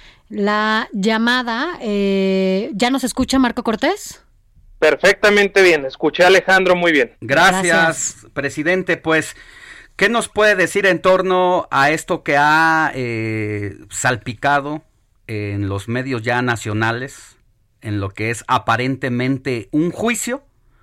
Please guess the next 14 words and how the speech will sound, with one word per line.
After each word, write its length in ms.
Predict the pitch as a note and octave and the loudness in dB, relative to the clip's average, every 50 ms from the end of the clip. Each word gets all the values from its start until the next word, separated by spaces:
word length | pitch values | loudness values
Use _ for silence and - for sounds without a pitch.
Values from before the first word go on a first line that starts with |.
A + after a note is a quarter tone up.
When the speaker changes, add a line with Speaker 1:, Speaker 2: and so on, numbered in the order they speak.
| _ _ _ _ - | _ _ _ _ -6
Speaker 3:
muy 300 | A#2 B2+ C#3+ D3 C#3+ C#3+ | -4 -2 -2 -2 -2 -4
extraño 500 | B2+ - - - A#2+ A#2+ A#2 A2 A2 G#2 | -6 -6 -8 -8 -6 -4 -4 -4 -4 -6
el 80 | G2 | -8
que 80 | - F#2+ | -10 -12
se 120 | - - | -16 -14
está 140 | - - A2 | -10 -8 -6
llevando 360 | A2 G#2+ F#2+ F#2+ G2 G2+ G2 | -6 -4 -4 -4 -4 -4 -4
en 140 | F#2+ F#2 F2+ | -6 -6 -8
torno 240 | - F#2+ F#2+ F#2+ F2+ | -8 -8 -8 -8 -8
a 40 | F2 | -8
este 160 | E2+ - F#2+ | -10 -12 -14
personaje, 680 | - - F2 - F#2+ F2+ F#2 F#2 F2+ - G2 F#2 - - | -12 -14 -14 -12 -10 -8 -6 -6 -8 -8 -12 -14 -12 -10
Emilio 320 | G#2 F#2 F#2 F2+ F2 E2+ | -8 -8 -8 -8 -8 -12
Lozoya? 400 | D#2 E2 - - D#2 D2 - | -14 -14 -18 -20 -20 -20 -20